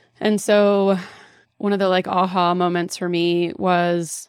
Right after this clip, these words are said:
I say this bit of the story in an interview I had with David Epstein, where I talk about how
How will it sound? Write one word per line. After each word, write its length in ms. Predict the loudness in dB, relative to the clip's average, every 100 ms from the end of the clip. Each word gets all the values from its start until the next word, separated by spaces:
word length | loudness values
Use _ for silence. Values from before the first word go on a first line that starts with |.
| _ -6
I 80 |
say 220 | -4 -4 -4
this 420 | -4 -8 -16 -12 -6
bit 100 | -4
of 60 |
the 80 | -4
story 400 | -4 -2 0 0
in 100 | -2
an 120 | -2
interview 340 | -2 -2 -2 -2
I 40 |
had 160 | -2 -4
with 160 | -6
David 260 | -4 -4 -4
Epstein, 640 | -4 -8 -10 -10 -8 -8
where 140 | -4 -2
I 60 |
talk 200 | -2 -4
about 320 | -4 -2 -4 -2
how 340 | 0 0